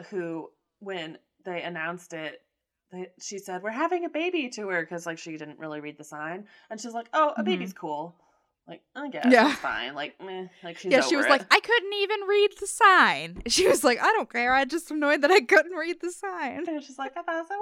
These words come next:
Speaker 1: we're married." You're like, "Yeah."
Speaker 2: <laughs> Um, yeah, that's pretty much all I have to say about that. We get
Speaker 1: Yeah.
Speaker 2: it. They're having a baby.
Speaker 1: Um,
Speaker 2: Um,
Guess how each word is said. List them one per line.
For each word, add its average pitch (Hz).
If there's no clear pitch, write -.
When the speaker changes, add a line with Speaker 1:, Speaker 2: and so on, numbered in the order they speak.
Speaker 1:
we're 269
married." 214
You're 220
like, 185
"Yeah." 214
Speaker 2:
<laughs> -
Um, 190
yeah, 202
that's 220
pretty 254
much 175
all -
I -
have -
to 196
say -
about -
that. 71
We 233
get 147
Speaker 1:
Yeah. -
Speaker 2:
it. 202
They're 226
having 196
a 170
baby. 165
Speaker 1:
Um, 185
Speaker 2:
Um, 190